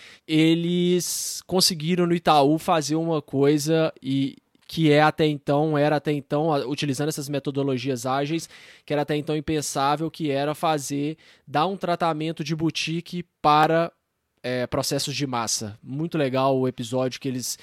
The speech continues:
como, como que eles conseguiram abordar isso lá no Itaú, na área trabalhista, e vai muito com isso aí que você falou. Não é questão de preço, não é questão de custo,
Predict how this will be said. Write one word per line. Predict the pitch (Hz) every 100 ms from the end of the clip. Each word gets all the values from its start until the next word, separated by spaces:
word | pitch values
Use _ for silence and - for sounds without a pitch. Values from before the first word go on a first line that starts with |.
| - -
como, | - 196 202 180 151 -
como | 165 185 185 165
que | - 160
eles | 147 -
conseguiram | 165 - 135 160
abordar | 160 151 143 143 147
isso | 143 - 143
lá | 143
no | 143
Itaú, | 135 127 123 160 180 - - -
na | 135
área | 131 135 135
trabalhista, | 139 135 131 123 135 160 - 185 165 160 - _
e | 131
vai | 135 156
muito | 165 185
com | - 190
isso | 180
aí | 180
que | 180
você | 165 175
falou. | 175 165 139 131 - _ -
Não | 147 190 214
é | 190
questão | - 175 - 165 170
de | 156 139
preço, | 165 - 135 123 -
não | 131 170
é |
questão | 160 156 160
de | 151 151
custo, | - 123 113 - 113